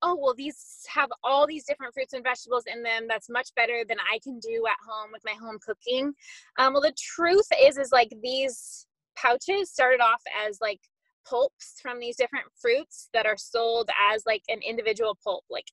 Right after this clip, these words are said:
apple or carrot. And then the company, I won't, like, name drop any companies right now, but they buy that pulp and then blend it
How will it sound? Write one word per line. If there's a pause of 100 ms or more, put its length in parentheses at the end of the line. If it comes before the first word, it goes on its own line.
apple (320)
or (100)
carrot. (120)
And
then
the
company, (380)
I
won't,
like, (160)
name
drop
any
companies
right
now, (300)
but
they (140)
buy
that (160)
pulp (140)
and
then
blend
it